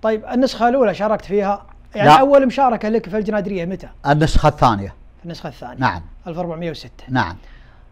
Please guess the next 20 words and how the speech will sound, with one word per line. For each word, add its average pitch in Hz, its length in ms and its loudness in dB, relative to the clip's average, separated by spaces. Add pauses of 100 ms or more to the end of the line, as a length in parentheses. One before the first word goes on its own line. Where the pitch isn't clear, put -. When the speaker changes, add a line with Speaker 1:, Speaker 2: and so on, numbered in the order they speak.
(300)
Speaker 1:
طيب، 180 320 -2
لعبت 220 280 -4
مع 214 120 -6
من؟ 160 180 -10 (3500)
Speaker 2:
والله 135 420 6
إني 139 220 2
يا 135 80 6
أبو، 123 360 2 (1000)
مني 131 400 -2
ما 120 120 2
أدري 117 220 -2
من 113 160 -2
لعبت 98 280 -6
معه، 76 380 -14
لأني 117 260 -4
بكذب 113 340 -4
عليك، 95 340 -10 (380)
لكن 123 400 0
لعبت، 113 440 -4 (560)
لعبت 127 580 -2